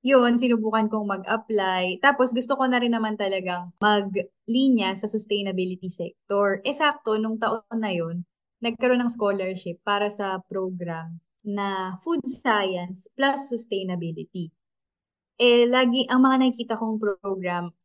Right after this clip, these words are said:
abroad at locally ay laging food science lang specific. Tapos, environmental science specific. Walang naghahalo sa kanila. So, nung may nakita akong program na combination, sustainable food systems na program,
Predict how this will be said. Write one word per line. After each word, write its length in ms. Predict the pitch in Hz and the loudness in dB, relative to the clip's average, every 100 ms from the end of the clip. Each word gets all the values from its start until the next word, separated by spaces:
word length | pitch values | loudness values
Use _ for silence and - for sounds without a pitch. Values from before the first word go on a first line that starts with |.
| - | -12
abroad 560 | 190 196 202 202 190 185 | -8 -2 0 0 -2 -8
at 140 | 190 185 | -12 0
locally 560 | 233 233 202 180 175 - | 0 2 -2 -2 -8 -4
ay 240 | 196 190 202 | 0 2 2
laging 320 | 208 208 208 | 0 0 0
food 160 | 226 220 | -2 0
science 400 | 208 190 185 - | 0 0 -4 -8
lang 160 | 175 175 | -10 -8
specific. 560 | 180 175 175 175 - _ | -8 -6 -6 -6 -12 _
Tapos, 320 | 175 190 185 | -8 -8 -2
environmental 1120 | 240 233 214 202 196 _ 202 196 190 185 180 | 2 4 4 2 -2 _ -6 -6 -6 -6 -6
science 640 | 185 165 165 160 165 _ _ | -6 -8 -8 -10 -20 _ _
specific. 640 | - 208 190 185 180 160 _ _ | -6 -4 -2 -4 -4 -12 _ _
Walang 320 | 226 240 240 | 4 4 4
naghahalo 560 | 226 220 196 185 175 175 | 0 0 -4 -4 -6 -8
sa 160 | 185 175 | -12 -12
kanila. 320 | 165 160 156 156 _ _ _ _ | -12 -10 -14 -18 _ _ _ _
So, 480 | - 214 214 214 _ | 2 4 2 -2 _
nung 220 | 254 294 294 | -4 0 2
may 100 | 285 | 0
nakita 380 | 269 262 233 | 0 -2 -4
akong 240 | - 220 220 | -6 -8 -4
program 460 | 202 190 185 185 180 | -4 -4 -6 -6 -6
na 240 | 175 175 - _ - | -8 -10 -16 _ -2
combination, 800 | 269 262 240 208 202 180 170 170 | 0 2 0 -2 -4 -8 -8 -8
sustainable 720 | 185 214 220 202 202 196 196 _ _ _ _ - | -2 -2 0 -2 -2 -4 -6 _ _ _ _ -6
food 160 | 233 | -6
systems 720 | 220 214 208 - 180 170 175 170 | -2 -2 -2 -8 -6 -6 -8 -8
na 160 | 190 | -10
program, 560 | 190 196 185 170 151 | -6 -6 -6 -10 -14